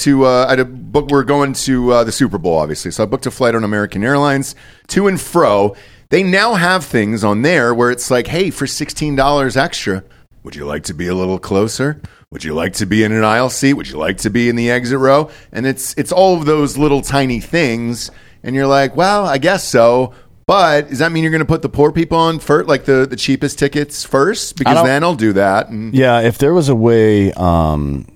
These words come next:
Speaker 2: that, you remember that Black Mirror episode where you could mute people and it just looked like a blur when you
Speaker 1: Mm-hmm.
Speaker 2: saw them?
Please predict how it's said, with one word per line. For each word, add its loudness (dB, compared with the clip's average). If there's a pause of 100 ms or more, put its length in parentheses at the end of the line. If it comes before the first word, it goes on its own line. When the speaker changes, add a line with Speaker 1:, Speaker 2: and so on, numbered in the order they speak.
(280)
Speaker 2:
that, 0
you 2
remember 4
that 0
Black 2
Mirror 2
episode 2
where 0
you 0
could -4
mute -2
people 2
and 0
it -2
just -4
looked -4
like -4
a -4
blur -2
when -2
you -2
Speaker 1:
Mm-hmm. -2
Speaker 2:
saw 2
them? -2